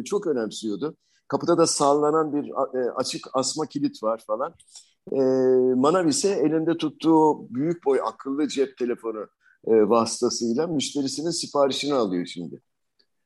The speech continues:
Zümrüt Apartmanı yedi numaraya bir dilim golden elma, iki erik,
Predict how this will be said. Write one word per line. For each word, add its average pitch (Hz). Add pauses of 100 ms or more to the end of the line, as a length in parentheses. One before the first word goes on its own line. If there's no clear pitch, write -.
(240)
Zümrüt 165
Apartmanı 165
yedi 180
numaraya 147
bir 180
dilim 170
golden 170
elma, 104
iki -
erik, 113